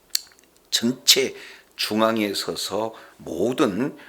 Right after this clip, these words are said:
예, 지휘를 하는 자가 헤만이고, 그리고 헤만의 오른쪽에 아삽을, 그리고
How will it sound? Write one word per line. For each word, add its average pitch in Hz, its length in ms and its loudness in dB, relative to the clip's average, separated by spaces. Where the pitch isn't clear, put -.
예, 76 320 -10
지휘를 104 560 2
하는 85 340 -6
자가 90 260 -8
헤만이고, 90 880 -8
그리고 123 640 4
헤만의 113 480 4
오른쪽에 87 760 -2
아삽을, - 800 -4
그리고 98 560 -2